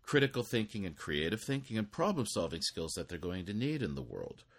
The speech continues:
It's very different from the cultural ambassador trying to open their minds to different ways of thinking or the possibility of cultural variability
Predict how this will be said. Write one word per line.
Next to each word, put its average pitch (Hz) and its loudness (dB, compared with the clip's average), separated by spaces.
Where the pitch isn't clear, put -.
It's 120 2
very 175 6
different 151 2
from 98 2
the 82 2
cultural 113 4
ambassador 113 4
trying 92 0
to 92 -2
open 95 0
their 76 0
minds 90 0
to 85 -2
different 87 -6
ways 117 4
of 85 -4
thinking 90 -4
or 82 -6
the 85 -10
possibility 85 -2
of 73 -4
cultural 104 2
variability 85 0